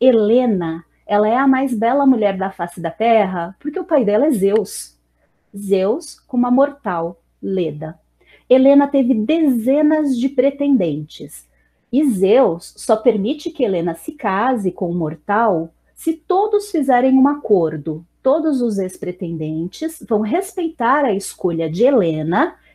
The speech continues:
e, caso aconteça alguma coisa, ela e o esposo que ela escolher vão ser protegidos e defendidos por todos.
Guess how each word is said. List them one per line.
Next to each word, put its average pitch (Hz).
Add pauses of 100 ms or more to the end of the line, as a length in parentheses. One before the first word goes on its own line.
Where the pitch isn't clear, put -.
(120)
e, 311
caso 349
aconteça 247
alguma 269
coisa, 196 (380)
ela 226
e 190
o 185
esposo 196
que -
ela 165
escolher 208
vão 254
ser 247
protegidos 247
e 262
defendidos 233
por 320
todos. 147